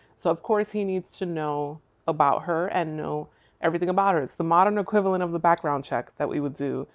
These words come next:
if someone was working next to any high government official. So now that the truth is out, Choo Choo can officially become coroner, I guess.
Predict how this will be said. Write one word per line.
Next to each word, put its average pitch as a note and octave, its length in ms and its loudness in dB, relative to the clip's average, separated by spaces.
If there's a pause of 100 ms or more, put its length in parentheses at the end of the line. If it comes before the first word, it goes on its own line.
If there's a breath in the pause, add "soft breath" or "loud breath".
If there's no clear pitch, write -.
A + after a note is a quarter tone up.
(280 soft breath)
if D#3 100 0
someone E3+ 300 0
was D#3 140 -2
working D3+ 360 0
next C#3+ 300 -10
to C#3 320 -4 (400 soft breath)
any E3+ 160 0
high D3+ 320 -2
government C#3+ 500 -4
official. C3+ 540 -8 (100)
So D#4 140 -2
now C4 220 0
that A3+ 160 -2
the G3+ 80 -2
truth A3 320 -8
is F#3+ 180 -6
out, A3 460 0
Choo G#3+ 180 -4
Choo G#3 240 -6
can F3 480 -6 (400)
officially G3 520 0
become F#3 340 -2
coroner, E3+ 460 0
I D#3+ 80 -2
guess. D3+ 280 -2